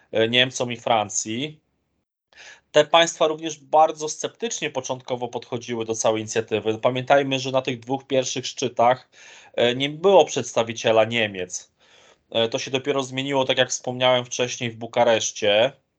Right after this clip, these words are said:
Natomiast, e, dla mnie jest to jednak argument, e, no, nieprawdziwy, z tego względu, że we wszystkich deklaracjach, ale także podczas wszystkich rozmów, w których uczestniczyliśmy podczas forum biznesowego z Marleną,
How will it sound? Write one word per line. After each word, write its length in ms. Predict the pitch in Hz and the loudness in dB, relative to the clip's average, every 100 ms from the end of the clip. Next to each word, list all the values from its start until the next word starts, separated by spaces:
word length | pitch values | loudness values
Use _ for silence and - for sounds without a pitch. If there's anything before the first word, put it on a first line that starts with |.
| _ _ _ _ - | _ _ _ _ -14
Natomiast, 580 | 131 151 156 160 - - | -4 0 4 2 2 -4
e, 100 | 127 | -8
dla 220 | 120 135 | 0 0
mnie 200 | 151 147 | 0 0
jest 240 | 151 151 - | 0 0 0
to 60 | |
jednak 300 | 143 143 143 | -2 0 2
argument, 640 | 143 139 147 143 139 139 - | 2 2 -4 0 0 0 -8
e, 420 | 127 127 131 127 | -4 0 0 0
no, 120 | 127 | 0
nieprawdziwy, 760 | 143 160 151 139 139 113 117 135 - - - - | -2 2 2 2 -4 2 2 2 -4 -20 -20 -18
z 80 | |
tego 200 | - 151 | -4 -2
względu, 420 | 143 139 147 147 139 | -2 0 0 0 0
że 160 | 139 | 2
we 80 | 135 | 0
wszystkich 420 | 131 180 175 156 | -2 -6 -6 -2
deklaracjach, 960 | 135 131 135 131 123 - - 113 135 160 | 0 4 6 8 6 4 2 4 4 4
ale 140 | 190 | 2
także 300 | 190 180 180 | 2 0 -2
podczas 380 | 180 180 180 - | -4 -2 -6 -6
wszystkich 480 | - 180 - 175 - | -6 -6 -6 -10 4
rozmów, 420 | 208 185 147 131 | 4 4 -2 -8
w 40 | |
których 260 | - 131 127 | -8 -12 -10
uczestniczyliśmy 920 | 127 127 - 127 131 131 - 127 120 117 - - _ | -8 -10 -10 -8 -6 -6 -6 -6 -6 -6 -20 -20 _
podczas 340 | 123 120 120 | 0 2 -2
forum 280 | - 131 123 | 4 4 4
biznesowego 680 | 120 117 120 127 120 117 117 | -2 -4 -2 0 2 2 0
z 60 | |
Marleną, 600 | 117 117 117 110 117 143 | 0 0 2 4 2 0